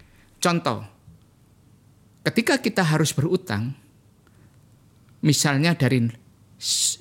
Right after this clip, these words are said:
eh, terhadap suatu kebijakan, maka kita akan memperhatikan aspek pertamanya, pembiayaan itu dari siapa.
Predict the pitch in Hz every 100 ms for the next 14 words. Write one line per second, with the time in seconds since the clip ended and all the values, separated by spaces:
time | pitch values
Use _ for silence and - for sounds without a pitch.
0 | - 139 135 135 127 127 120 113 110 -
1 | - - - 139 139 - 196 202 135 127
2 | 92 - 98 139 - - - 160 147 208
3 | 190 185 185 156 - 180 175 160 143 135
4 | - 156 - 147 - - 185 - - -
5 | 147 135 117 98 101 175 - - - _
6 | - - - - 170 151 143 147 143 165
7 | 208 143 123 139 143 - 104